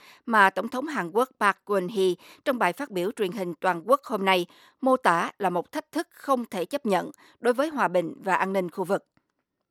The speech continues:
Trong bài diễn văn, Tổng thống Park cũng kêu gọi Hội đồng Bảo an Liên Hiệp Quốc áp đặt các lệnh trừng phạt khắc nghiệt nhất có thể đối với Bình Nhưỡng vì vụ thử hạt nhân này. Tuy nhiên, bà Park nhấn mạnh,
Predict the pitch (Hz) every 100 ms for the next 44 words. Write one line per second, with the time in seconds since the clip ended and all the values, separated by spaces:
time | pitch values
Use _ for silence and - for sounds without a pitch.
0 | _ _ _ - 269 247 196 165 180 226
1 | 208 190 - - 190 220 269 247 233 -
2 | - - 185 233 240 196 175 170 - -
3 | - 196 196 196 185 240 254 220 208 185
4 | 170 254 294 _ - - - - 220 190
5 | - 311 220 175 175 202 170 - 175 -
6 | - 349 - 202 190 170 - 277 - -
7 | 262 - 180 156 - - - 214 240 208
8 | 294 - 175 175 175 240 - - - 233
9 | 185 180 175 208 226 247 - 190 185 165
10 | - _ _ _ _ _ _ 233 202 202
11 | 185 - 185 175 214 233 208 220 202 151